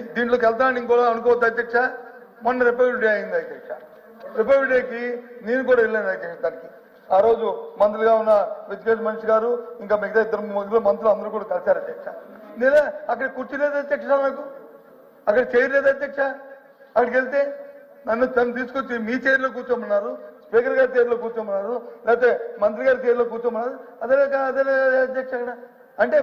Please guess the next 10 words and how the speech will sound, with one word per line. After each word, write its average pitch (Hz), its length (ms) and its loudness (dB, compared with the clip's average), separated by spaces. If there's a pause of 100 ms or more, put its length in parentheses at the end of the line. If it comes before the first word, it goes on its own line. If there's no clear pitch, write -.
ప్రోటోకాల్ 247 520 2
చూస్తున్న 247 320 -2
అధికారులు 254 400 0 (340)
ఎంత 226 180 2 (140)
నిర్లక్ష్యంగా, 247 580 2 (840)
ఎంత 226 220 2 (720)
take 254 180 -4
it 254 140 -6
granted-గా 247 400 2
తీసుకుంటున్నారో 226 680 -4